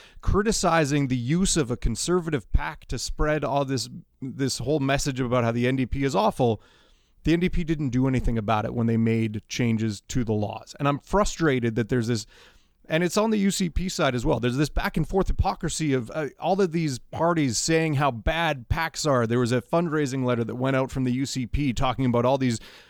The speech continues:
uh, union union-backed N D P-friendly pacs, you know, give us money to the, give money to the U C P so we can combat these union-backed N D P-friendly pacs. Well,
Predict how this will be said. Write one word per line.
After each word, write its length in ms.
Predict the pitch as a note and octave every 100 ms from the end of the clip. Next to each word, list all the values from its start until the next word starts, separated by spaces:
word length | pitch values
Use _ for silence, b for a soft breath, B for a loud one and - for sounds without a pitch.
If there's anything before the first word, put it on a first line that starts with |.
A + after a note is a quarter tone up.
| B
uh, 320 | - A#2 A2 A2+
union 680 | A2+ D#3+ F3 E3 C#3 A#2 - -
union-backed 400 | - D3+ D3+ - -
N 160 | E3+
D 180 | D3+ D3 - -
P-friendly 640 | E3 D3+ - F3 E3 C#3
pacs, 600 | - E3 D#3+ C3+ - -
you 140 | E3+ D3
know, 300 | C#3+ C#3 B2 -
give 220 | A#2 F#3+ F3
us 220 | F3 D#3
money 460 | E3 E3 D#3 D3+ b b b b -
to 140 | D#3
the, 200 | C3+ C3
give 240 | A#2+ F3 E3
money 220 | F3 D#3+
to 100 | C#3+
the 100 | D3
U 120 | D#3+
C 180 | - C#3+
P 220 | - D#3+
so 140 | C3+
we 100 | C#3+
can 160 | B2+ C3
combat 460 | - E3 D#3 C#3+ B2
these 340 | C#3 G#2+ A2+ _ _ _ _ _ _ _ -
union-backed 800 | D#3+ E3 E3 C#3+ C#3 C#3 C3+ - -
N 200 | D3+ C#3
D 160 | C#3+
P-friendly 600 | C3 C#3+ C3+ - C3+ B2
pacs. 560 | G#2 A#2+ G2 - - - _ _ _ _ -
Well, 460 | C#3+ C#3+ D3 C3